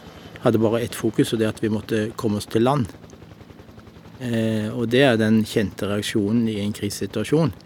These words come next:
at man har en ster-, så sterk overlevelsesstrategi at man kan tråkke ned hvem som helst, bare for å redde sitt eget liv. Og vi fikk roa de ned og sagt at vi må plukke opp så mange vi kan få,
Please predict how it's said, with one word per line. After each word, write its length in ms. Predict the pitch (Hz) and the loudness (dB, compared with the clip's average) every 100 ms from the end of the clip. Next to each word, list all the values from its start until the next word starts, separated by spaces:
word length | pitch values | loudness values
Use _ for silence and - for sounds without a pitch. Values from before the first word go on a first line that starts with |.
| - - - - - | -20 -20 -20 -16 -10
at 140 | 107 | -6
man 160 | 107 98 | -4 -2
har 140 | 101 | -2
en 180 | 107 110 | 0 -2
ster-, 360 | - - 101 | -4 -6 -6
så 200 | - - 113 | -2 0 0
sterk 300 | - 107 - | 0 -4 -2
overlevelsesstrategi 1120 | 110 98 95 104 101 120 - 98 120 - 127 | -2 -2 -4 -4 -6 -8 -8 -6 -6 -4 -4
at 160 | 110 | -4
man 120 | 113 107 | -8 -8
kan 280 | 113 107 | -4 -4
tråkke 360 | 101 - - 113 | -4 -8 -8 -4
ned 160 | 101 101 | -2 -2
hvem 140 | 95 | -6
som 140 | - 101 | -6 -6
helst, 340 | 113 - - - | -6 -8 -14 -4
bare 160 | 107 | -4
for 200 | 92 117 | -2 -6
å 80 | 107 | -6
redde 160 | 98 92 | -6 -8
sitt 180 | 117 107 | -8 -8
eget 200 | 107 104 | -6 -6
liv. 160 | 95 - - - - - - - - - - - | -8 -10 -18 -20 -20 -20 -20 -20 -20 -20 -16 -6
Og 80 | 120 | -2
vi 100 | 113 | -2
fikk 240 | 127 - | -2 0
roa 220 | 117 110 | 4 4
de 140 | 110 110 | 4 2
ned 180 | 117 | 4
og 80 | 135 | 2
sagt 260 | - 104 - | 0 -6 -6
at 100 | 113 | -4
vi 120 | 113 | 0
må 160 | 110 101 | 0 0
plukke 340 | - 104 - | -4 -4 -2
opp 80 | 113 | -4
så 120 | - | -2
mange 280 | 110 95 95 | -2 -2 -4
vi 100 | 104 | -4
kan 180 | 98 98 | -4 -8
få, 260 | - 131 | -6 -6